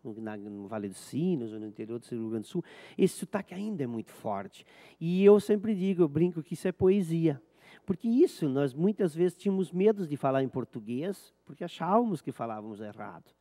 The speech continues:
né? E, e aí vem o sotaque italiano, enfim, japonês, o alemão, e trazer isso pro palco é muito importante, porque faz com que a nossa, o nosso povo tenha também aquela, a, o orgulho da,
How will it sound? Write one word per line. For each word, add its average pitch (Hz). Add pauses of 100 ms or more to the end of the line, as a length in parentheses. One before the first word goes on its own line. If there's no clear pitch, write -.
(480)
né? 113
E, 143
e 139
aí 156
vem 139
o 127
sotaque 120
italiano, 113
enfim, 143
japonês, 110 (440)
o 107
alemão, 113
e 127
trazer 160
isso 190
pro 147
palco 139
é 147
muito 147
importante, 117 (360)
porque 175
faz 185
com 185
que -
a 151
nossa, 139
o 123
nosso 143
povo 156
tenha 156
também 143
aquela, 147
a, 135
o 160
orgulho 156
da, 120